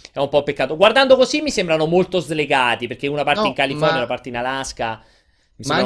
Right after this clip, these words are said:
Speaker 2: anche
Speaker 1: un
Speaker 2: perché comunque il discorso del fatto che non sarebbero esistiti non regge più di tanto, perché comunque tu quegli svilu-, per quei D L C ci hai messo degli sviluppatori, capito?
Speaker 1: Sì.
Speaker 2: Cioè tu ci hai impiegato degli sviluppatori, quindi va bene, magari non sarebbero esistiti quei capitoli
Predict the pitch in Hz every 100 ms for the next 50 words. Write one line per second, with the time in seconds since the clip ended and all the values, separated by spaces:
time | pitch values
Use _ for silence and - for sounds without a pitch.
0 | 226 202 175 - 156 151 - 165 175 143
1 | 123 127 - 160 180 170 135 143 139 -
2 | 131 135 135 139 151 143 123 127 - 123
3 | 117 123 151 143 165 143 120 113 110 113
4 | 107 101 104 139 151 180 131 127 139 117
5 | 113 123 127 127 123 110 113 131 127 160
6 | 180 135 120 117 120 135 127 147 127 113
7 | 113 110 107 113 127 95 92 - _ _
8 | _ _ 113 117 120 98 98 175 185 170
9 | 147 123 127 135 139 160 131 117 113 107
10 | 110 143 120 98 92 - - _ - 196
11 | 156 131 131 139 170 180 139 127 151 220
12 | 185 - 135 143 139 135 123 - 165 139
13 | 131 123 120 123 117 120 123 123